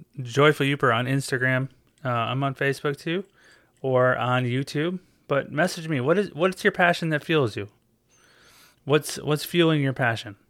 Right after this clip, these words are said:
And are you doing it? If so, that's great. What is it? If not, tell me why not. I wanna hear from you. So message me, uh, like, follow this, and all that other stuff you're supposed to do.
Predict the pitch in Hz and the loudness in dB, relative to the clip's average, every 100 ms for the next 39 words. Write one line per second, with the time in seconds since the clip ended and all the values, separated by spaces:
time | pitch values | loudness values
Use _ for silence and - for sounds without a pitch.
0 | _ _ _ _ _ - 135 131 139 147 | _ _ _ _ _ -6 0 2 2 0
1 | 135 143 110 95 - _ _ - - - | 0 0 -2 -6 -12 _ _ -20 -20 -20
2 | - 127 123 - 135 156 139 - 156 139 | -10 -4 -4 2 2 4 0 0 0 0
3 | 107 127 139 104 - 131 127 - 123 156 | -2 0 0 -2 -8 -2 -2 0 0 0
4 | - 156 156 165 175 175 - _ _ _ | -2 -4 -4 -4 -4 -4 -8 _ _ _
5 | _ _ _ _ _ _ _ _ _ _ | _ _ _ _ _ _ _ _ _ _
6 | _ _ 120 123 143 139 - 127 127 98 | _ _ -2 0 2 0 0 -4 -4 -4
7 | - 110 107 - - - _ - 139 139 | -4 -4 -4 -6 -20 -20 _ -4 -2 -2
8 | 131 135 135 - - - _ _ - 143 | -6 -4 -4 -6 -16 -20 _ _ -18 -18
9 | _ - 139 123 110 113 156 160 - 160 | _ -10 0 2 4 6 8 6 4 4
10 | 156 156 156 151 - 135 131 143 135 143 | 4 4 2 -2 -4 -4 -2 0 0 -2
11 | 135 139 - 135 - 135 139 135 139 | -2 -4 -6 -8 -6 -6 -4 -2 -2